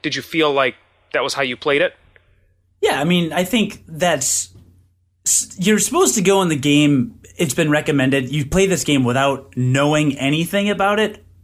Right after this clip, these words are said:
Speaker 2: but I think that knowing that, that, um, motivated me more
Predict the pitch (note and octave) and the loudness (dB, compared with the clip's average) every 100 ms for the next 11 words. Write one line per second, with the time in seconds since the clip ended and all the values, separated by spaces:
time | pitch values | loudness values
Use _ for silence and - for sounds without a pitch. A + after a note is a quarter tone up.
0 | - B2+ A2 F3+ G3 F#3 D#3 - - A#3+ | -12 -10 -4 0 2 2 -2 -6 -2 0
1 | D4 - - _ _ _ D3 D#3 - C3 | 0 -4 -14 _ _ _ -2 -2 -2 -4
2 | C#3+ F#3+ A3 F#3 D3+ C3 G#2+ A2+ D3+ A3 | 0 0 0 0 0 -2 -4 -4 -2 -2
3 | A#3+ - - - _ _ _ _ A#2+ A#2+ | -4 -10 -14 -20 _ _ _ _ -10 -4
4 | D3 D#3 E3 - - _ _ _ A#2+ C3 | -2 0 -2 -6 -18 _ _ _ -4 -2
5 | A#2 G#2 F#2+ F2 - _ _ _ _ _ | 0 -4 -6 -8 -12 _ _ _ _ _
6 | - D#3+ F3 F3+ F#3 E3 D#3 D3 C#3+ C#3+ | -6 0 4 4 4 0 -2 -2 0 2
7 | C3 A#2+ B2+ G#3 A#3 C4+ | 2 2 2 2 0 -2